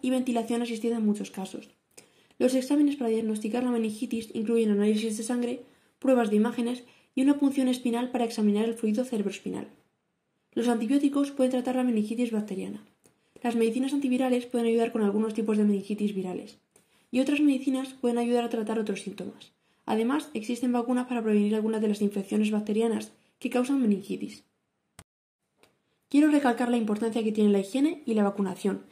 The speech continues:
que ya he mencionado anteriormente como protección con la meningitis bacteriana. Algunas personas rechazan las vacunas porque piensan que la vacuna en sí contiene sustancias dañinas que pueden hacerles enfermar,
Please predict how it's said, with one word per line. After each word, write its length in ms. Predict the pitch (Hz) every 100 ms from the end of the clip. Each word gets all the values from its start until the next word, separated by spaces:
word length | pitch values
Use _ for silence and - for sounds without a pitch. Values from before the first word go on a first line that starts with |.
| _ _
que 140 | 226
ya 60 | 226
he 40 |
mencionado 380 | 226 233 247 233
anteriormente 580 | 214 208 220 226 240 254
como 180 | 247 220
protección 420 | 208 202 202 220
con 100 | 247
la 60 |
meningitis 480 | 220 208 202 214 233
bacteriana. 520 | 214 208 196 180 190 - _ _ _ _ _ _ _
Algunas 320 | 226 233 311
personas 380 | 302 294 285 262
rechazan 340 | 226 233 240
las 140 | 226 214
vacunas 460 | 196 233 214 208
porque 240 | - 196 190
piensan 320 | 202 208 214
que 60 | 214
la 80 |
vacuna 320 | 208 196 226 214
en 80 |
sí 320 | 208 - 220 - - _
contiene 300 | - 208 226
sustancias 460 | 233 226 226 214 208
dañinas 400 | 190 214 214 202
que 120 | 208
pueden 220 | 214 208
hacerles 260 | 208 214 214
enfermar, 480 | 208 185 185 190